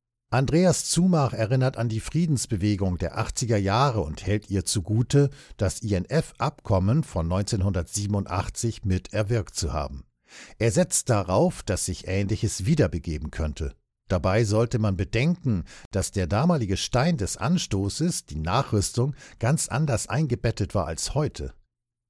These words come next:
Die Nachrüstung und der Doppelbeschluss erfolgten in einer Zeit, die insgesamt von der Entspannungspolitik und von einer umfassend geltenden Abneigung gegen Kriege geprägt war. Damals, neunzehnhundertachtzig,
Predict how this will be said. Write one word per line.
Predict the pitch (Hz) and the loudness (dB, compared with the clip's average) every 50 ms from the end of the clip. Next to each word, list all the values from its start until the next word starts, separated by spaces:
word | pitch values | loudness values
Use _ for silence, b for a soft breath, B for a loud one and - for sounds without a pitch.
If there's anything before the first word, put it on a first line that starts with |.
| _ _ - | _ _ -4
Die | 107 98 | -2 0
Nachrüstung | 90 104 127 175 - - 107 87 - - - 135 160 165 | 2 4 4 4 4 2 0 -2 0 0 0 0 0 0
und | - 90 80 - | 0 -4 -4 -4
der | 78 73 | -4 -4
Doppelbeschluss | - - 127 123 - 160 85 92 85 - - 127 147 156 - - | 0 0 0 2 2 0 0 0 -2 -2 0 0 2 2 0 -2
erfolgten | - 87 - - 113 113 147 - - - - 185 90 | -4 -6 -2 2 2 2 2 2 0 0 0 0 2
in | - 95 92 | 2 -2 -2
einer | - 87 92 82 82 - | -2 -2 -2 -2 -2 -2
Zeit, | - - 110 101 117 147 - - | -2 0 0 0 0 0 -2 -4
die | 95 90 | -6 -4
insgesamt | - 143 175 180 - - - 123 104 90 131 151 165 127 - - | 0 2 2 2 0 0 -2 -2 0 2 2 2 2 0 -2 -2
von | - 95 90 | -2 -2 -2
der | 92 87 - | -2 -2 -2
Entspannungspolitik | 92 92 - - - 107 98 98 104 104 - - - 120 110 113 107 - - - 143 135 139 - | -4 -6 -4 -2 0 2 2 2 0 -2 -4 -2 0 0 0 0 0 -2 -2 0 0 0 -2 -2
und | - 139 165 196 196 - | 0 2 4 4 2 0
von | - - 110 92 | -2 -4 -2 -2
einer | 85 98 95 92 - | 0 0 -2 0 0
umfassend | - 147 170 - - - 127 - - 120 104 - | 0 0 0 0 0 -2 -2 -2 -2 -4 -4 0
geltenden | - 110 110 104 - 101 90 92 90 - - | 0 2 2 2 0 -2 -2 -2 -4 -2 -4
Abneigung | 107 110 - - 98 90 90 92 - - 110 110 | -4 -4 -2 -2 -2 0 0 0 0 -2 -4 -2
gegen | - - 104 87 101 104 | -2 -2 -2 0 -2 -4
Kriege | - - - 180 175 139 92 98 98 95 | -4 -2 0 2 2 2 2 0 0 0
geprägt | - - 127 - - - 143 113 - - - | 0 -2 -2 0 0 0 0 -2 -4 -6 -6
war. | - 73 69 67 - _ _ _ _ _ _ _ _ | -6 -6 -6 -6 -10 _ _ _ _ _ _ _ _
Damals, | - 87 87 90 92 104 127 147 - - - B B B B B - | 0 0 2 2 4 4 2 2 0 -2 -6 B B B B B -4
neunzehnhundertachtzig, | 82 80 80 - - 92 85 82 85 82 82 80 - 92 98 - - - - 135 135 - B | -4 -2 -2 -2 -4 -4 -2 -2 -2 -2 -2 -4 -2 -2 -2 -2 -2 -4 -2 -2 -2 -2 B